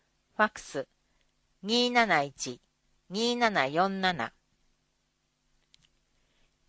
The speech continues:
ゆりかご教室。赤ちゃんを迎えるための教室。これからお父さんお母さんになる方を対象とする教室です。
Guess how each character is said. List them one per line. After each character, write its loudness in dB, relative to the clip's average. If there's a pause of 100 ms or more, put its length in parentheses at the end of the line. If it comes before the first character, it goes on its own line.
(280)
ゆ 8
り 4
か 6
ご 4
教 6
室。 -8 (1120)
赤 6
ち 2
ゃ 8
ん 2
を 2
迎 4
え 4
る -4
た 2
め 2
の 0
教 -2
室。 -10 (1500)
こ 4
れ 6
か 8
ら 8 (120)
お 2
父 8
さ 6
ん 2
お -2
母 8
さ 4
ん 0
に -6
な 4
る 2
方 4
を 4
対 4
象 2
と 0
す -6
る 4
教 2
室 -8
で 0
す。 -16